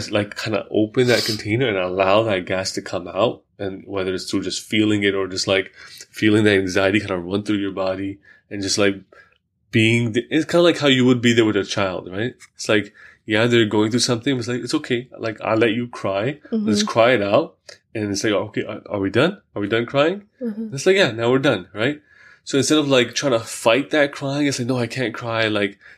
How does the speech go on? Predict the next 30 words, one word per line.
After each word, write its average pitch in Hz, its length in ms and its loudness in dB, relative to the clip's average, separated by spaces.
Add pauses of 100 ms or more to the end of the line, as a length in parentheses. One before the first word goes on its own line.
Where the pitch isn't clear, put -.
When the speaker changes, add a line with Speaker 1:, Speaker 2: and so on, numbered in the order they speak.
(120)
Speaker 1:
that 123 240 4
makes 123 260 4
it 98 60 -2
harder, 92 500 -4 (180)
Speaker 2:
Mm-hmm, 214 240 0
Speaker 1:
right? 190 100 0 (140)
When 123 120 4
Speaker 2:
mm-hmm. - 20 4
Speaker 1:
it's - 100 0
like, 131 120 -2
"Okay, 120 400 -6
like, 92 180 -10 (540)
I 104 100 -6
feel 120 220 0
like 120 120 2
crying 113 360 0
because 117 180 -2
I 92 60 0
just 95 180 -4
messed 98 320 0
up 101 80 0
this 92 160 -4
match," 95 580 -4 (360)
right? 104 360 0 (560)
And 117 120 0
I'm 113 80 4
gonna 120 120 4
let 98 280 4
myself 92 400 -4
cry. 101 480 -4